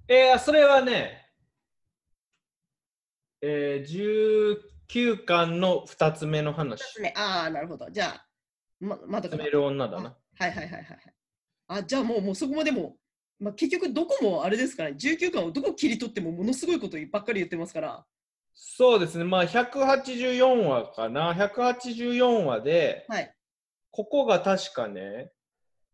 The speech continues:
Speaker 2: はいはいはい。
Speaker 1: えーと、今僕ちょっと確認してますけど、
Speaker 2: あー、えーと、
Speaker 1: あの、
Speaker 2: ですね。
Speaker 1: コミックスを確認してますけど、
Speaker 2: コミックスですね。
Speaker 1: 確かに百八十四話で、
Speaker 2: あ、はい。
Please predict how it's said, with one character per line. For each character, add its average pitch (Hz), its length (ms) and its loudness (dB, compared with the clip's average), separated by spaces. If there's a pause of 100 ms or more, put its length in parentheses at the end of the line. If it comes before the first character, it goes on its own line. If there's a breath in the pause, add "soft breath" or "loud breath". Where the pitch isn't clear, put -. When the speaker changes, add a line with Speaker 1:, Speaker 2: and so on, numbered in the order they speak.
(200)
Speaker 2:
は 190 80 -10
い 196 80 -10
は 165 80 -8
い 165 80 -10
は 139 80 -14
い。 - 140 -16
Speaker 1:
え 123 40 -8
ー 117 340 -4
と、 - 100 -20
今 139 200 -2
僕 123 340 -8
ち - 120 -14
ょ - 20 -16
っ - 40 -20
と 113 100 -12
確 165 300 -14
認 156 140 -2
し 156 60 -14
て - 60 -8
ま 143 160 -6
す 139 140 -18
け - 100 -14
ど、 104 380 -6
Speaker 2:
あ 294 500 -4
ー、 220 80 -4
え 208 40 -2
ー 202 80 -6
と、 185 200 -10
Speaker 1:
あ - 60 -6
の、 117 100 -8
Speaker 2:
で 113 60 -8
す - 60 -10
ね。 - 80 -14
Speaker 1:
コ 208 120 2
ミ 190 140 0
ッ - 40 -14
ク 143 100 -10
ス - 140 -12
を 104 60 -6
確 - 260 -18
認 113 120 -10
し - 80 -20
て 117 80 -12
ま 107 160 -12
す - 80 -20
け - 140 -18
ど、 104 400 -8 (140)
Speaker 2:
コ 277 60 -10
ミ 202 120 -6
ッ 131 40 -16
ク 131 80 -18
ス - 120 -20
で - 60 -20
す - 60 -20
ね。 - 160 -16
Speaker 1:
確 240 160 0
か 190 80 0
に 156 100 0
百 240 280 2
八 277 280 2
十 254 200 0
四 254 320 6
話 120 140 -2
で、 165 520 4
Speaker 2:
あ、 240 60 -12
は 180 80 -4
い。 - 120 -12